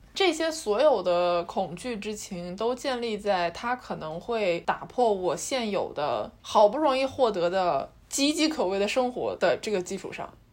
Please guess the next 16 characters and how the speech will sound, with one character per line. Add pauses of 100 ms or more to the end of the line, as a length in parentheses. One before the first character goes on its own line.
就
等
于
是
潜
在
的
一
种
对
我
生
活
的
威
胁。